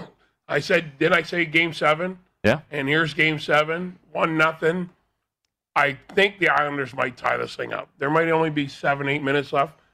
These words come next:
Speaker 1: I think they might tie this game. I don't know who's gonna win the game. I would like the Islanders win just because I know the guys there, but Tampa wins, I'm, I wouldn't be surprised.
Speaker 2: Derek, how do you guys fare with, with this series,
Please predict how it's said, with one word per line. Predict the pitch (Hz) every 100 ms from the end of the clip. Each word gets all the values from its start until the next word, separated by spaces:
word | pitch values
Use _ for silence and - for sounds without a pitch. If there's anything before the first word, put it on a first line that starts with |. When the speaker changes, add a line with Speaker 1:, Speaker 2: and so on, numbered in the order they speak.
| _ 135
Speaker 1:
I | 127
think | 175 156
they | 143
might | 131 127
tie | 127 123
this | 120
game. | 135
I | 165
don't | 226
know | 175
who's | 170
gonna | 156 131
win | 147
the | 160
game. | 175 190 202 _ _ _ _ _ _ _ _ _ -
I | 135 127 123
would | 123 120
like | 127 - 196
the |
Islanders | 180 196 190 160
win | 185 170
just | 160
because | 151 160 143
I |
know | 131 143 175
the | 165
guys | 165 175 147
there, | 175 180
but | 156 123 120 - _ _ -
Tampa | 170 170
wins, | 160 175 151
I'm, | 127 127 135
I | 135
wouldn't | 139 143
be | 131
surprised. | - - 117 107 - _ _ _ _ _ _ _ _ _ _ _ 123
Speaker 2:
Derek, | 147 131
how | 135 139
do | 143
you | 120 127
guys | 117 107 101 -
fare | - 107 98 92 85 -
with, | 98 92 85 _ _ _ _
with | 92 -
this | 143 147
series, | - 139 127 123 117 107 -